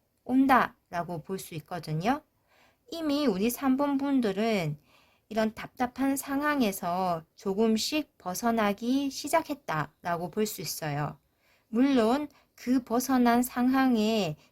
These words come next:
목적지는 지금 현 상황보다 훨씬 더 높은,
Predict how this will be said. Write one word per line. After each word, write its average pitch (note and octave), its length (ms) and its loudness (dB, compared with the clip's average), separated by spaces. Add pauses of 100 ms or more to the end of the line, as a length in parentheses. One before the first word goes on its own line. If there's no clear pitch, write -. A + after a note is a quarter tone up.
목적지는 G#3+ 1120 -2 (180)
지금 D4 420 -2
현 D#4 260 -4
상황보다 A3 880 -2 (220)
훨씬 D#4 460 -6
더 D#4 340 2 (340)
높은, A#3+ 680 -2